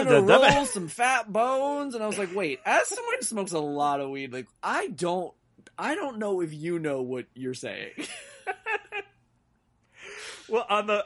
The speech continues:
Speaker 3: on the following week, on the, the August sixteenth episode of Raw, we've got Road Dogg versus Al Snow, and it shows that Road Dogg has, has made it. He's on the cover of W W F magazine,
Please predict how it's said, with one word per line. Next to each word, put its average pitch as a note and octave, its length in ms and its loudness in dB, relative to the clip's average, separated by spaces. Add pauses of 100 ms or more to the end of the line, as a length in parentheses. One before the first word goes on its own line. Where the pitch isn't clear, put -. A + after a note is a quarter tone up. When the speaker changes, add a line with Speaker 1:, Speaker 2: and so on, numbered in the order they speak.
Speaker 3:
on G3 60 0
the F#3+ 100 -4
following A#3 480 -2
week, F3+ 180 -8
on E3+ 160 -2
the, D#3 200 -8
the E3 140 -12
August F3+ 340 -6
sixteenth E3+ 400 -14
episode D3+ 400 -8
of C#3+ 120 -10
Raw, C#3+ 200 -2
we've C#3+ 160 -10
got D3 200 -4
Road E3+ 220 -4
Dogg F3+ 200 -4
versus D#3 440 -12
Al C#3 220 -4
Snow, C#3 460 -10 (300)
and F3 140 -6
it F3 100 -8
shows G3 380 -8
that F3+ 240 -6
Road D3+ 300 -6
Dogg F3 320 -2
has, C#3+ 320 -8
has C3+ 320 -12 (200)
made C#3 300 -8
it. A#2+ 160 -8 (160)
He's C#3 260 -16
on D3 220 -6
the C3+ 100 -8
cover F#3 760 -8 (200)
of B2+ 260 -12
W C#3 320 -10
W C3+ 380 -10
F C#3 140 -8
magazine, D3 760 -12